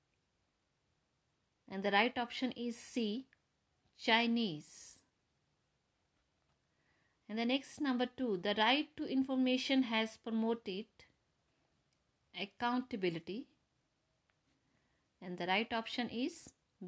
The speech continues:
B. And the next, number three, information provided by media should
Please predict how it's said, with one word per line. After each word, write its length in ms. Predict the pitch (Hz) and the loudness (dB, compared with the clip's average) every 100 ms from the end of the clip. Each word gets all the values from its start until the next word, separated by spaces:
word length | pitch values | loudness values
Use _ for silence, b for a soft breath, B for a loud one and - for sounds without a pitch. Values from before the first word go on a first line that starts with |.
| 185 | -6
B. 320 | 196 202 - _ _ _ _ _ _ _ _ _ _ - | -4 -4 -6 _ _ _ _ _ _ _ _ _ _ -8
And 120 | 220 | -2
the 40 | 220 | 0
next, 320 | 269 - - | 0 -2 -2
number 280 | 302 294 277 | 0 2 0
three, 460 | - 254 190 247 - _ _ _ _ _ _ - | 0 -2 0 -4 -10 _ _ _ _ _ _ -6
information 840 | 294 320 370 349 339 330 339 330 | -2 0 2 2 2 0 0 0
provided 580 | 330 233 214 226 254 247 | 0 2 4 4 4 2
by 160 | 233 240 | 4 4
media 480 | 233 247 226 190 196 | 4 0 0 -2 -2
should 280 | - 247 | -2 -4